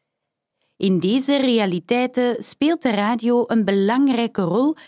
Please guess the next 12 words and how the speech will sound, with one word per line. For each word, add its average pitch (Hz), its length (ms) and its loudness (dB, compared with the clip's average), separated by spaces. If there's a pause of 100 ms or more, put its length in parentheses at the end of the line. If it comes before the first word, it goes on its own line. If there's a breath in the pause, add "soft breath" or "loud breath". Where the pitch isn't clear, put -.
(120)
in 277 220 0
de 262 220 0
evangelisering 202 1300 -2
en 190 240 0
menselijke 180 680 -2
bevordering. 151 760 -6 (1700)
Kameroen 202 580 2 (200 soft breath)
heeft 220 240 -2
een 226 280 0
bijzondere 247 840 0
taalkundige 202 760 -2
configuratie, 165 1040 -4